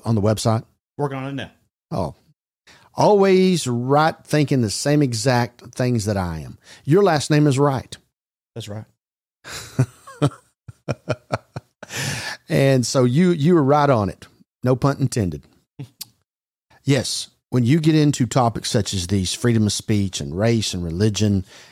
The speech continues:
Speaker 1: and some of these other things that we're gonna be covering, you know, on Money, Motivation, and Mike, we always stay on the positive side of things. And as you can say, to, can see today, I don't believe that I took a stance on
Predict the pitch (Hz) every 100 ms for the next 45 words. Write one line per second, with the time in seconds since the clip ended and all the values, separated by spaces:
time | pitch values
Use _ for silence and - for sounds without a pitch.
0 | - 101 95 - 127 113 101 123 104 117
1 | 98 110 101 147 156 110 113 - 139 117
2 | 95 80 - _ _ _ _ _ _ 104
3 | 104 104 101 - 104 123 143 135 120 127
4 | 120 117 107 113 98 - 110 - 127 127
5 | 123 117 110 104 101 - - _ _ _
6 | - - 135 113 104 127 117 104 107 -
7 | 101 87 - 85 60 - - 104 104 95
8 | 117 110 107 - 113 110 - 101 95 -
9 | 107 - 117 - 101 113 80 _ _ _
10 | - - _ - 101 120 139 120 120 113
11 | 104 104 - 107 95 - - 123 117 -
12 | 101